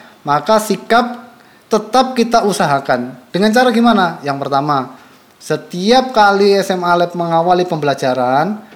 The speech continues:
hari Senin selalu menyanyikan lagu Indonesia Raya. Sehingga sikap cinta tanah air, nasionalisme tetap harus ada meskipun secara pembelajaran jarak jauh. Kita tetap ada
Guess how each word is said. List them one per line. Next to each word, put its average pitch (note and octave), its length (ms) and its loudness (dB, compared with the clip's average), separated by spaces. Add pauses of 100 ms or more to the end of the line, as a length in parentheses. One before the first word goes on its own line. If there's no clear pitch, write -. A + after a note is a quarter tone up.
hari C#3 240 0
Senin E3 380 -4
selalu D#3 360 -2
menyanyikan D#3 720 -6
lagu C#3+ 380 -6
Indonesia C3+ 460 -6
Raya. A#2 280 -8 (800)
Sehingga D#3 560 -2 (480)
sikap - 800 -2
cinta E3+ 400 0
tanah D#3+ 400 2
air, F3+ 300 0
nasionalisme E3+ 880 0 (160)
tetap A#3+ 720 0
harus D#3+ 320 0
ada F#3+ 240 0
meskipun F3+ 480 -6
secara D#3+ 720 0 (500)
pembelajaran C#3+ 540 -4
jarak B2+ 260 -6
jauh. A2 320 -10 (480)
Kita E3+ 320 -4
tetap E3 400 -4
ada D3+ 600 -2